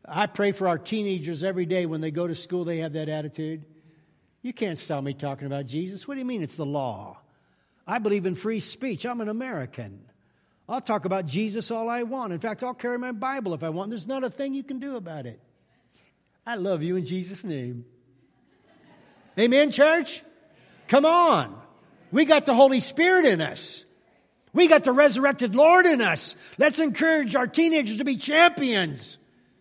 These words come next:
And when they throw things at 'em, let's stand behind 'em. Let's stand behind 'em. Let's love those who persecute them. Let's teach them to be men and women of God who are not afraid of the gospel of Jesus Christ.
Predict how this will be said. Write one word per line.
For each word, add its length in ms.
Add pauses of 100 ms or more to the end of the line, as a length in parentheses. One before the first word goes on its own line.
(640)
And 80
when 120
they 100
throw 240
things 240
at 160
'em, 60
let's 160
stand 400
behind 420
'em. 240 (1400)
Let's 160
stand 320
behind 400
'em. 180 (800)
Let's 300
love 280
those 240
who 120
persecute 680
them. 280 (1000)
Let's 180
teach 200
them 100
to 80
be 200
men 260
and 120
women 220
of 160
God 400 (220)
who 100
are 80
not 220
afraid 320
of 80
the 80
gospel 440
of 120
Jesus 360
Christ. 600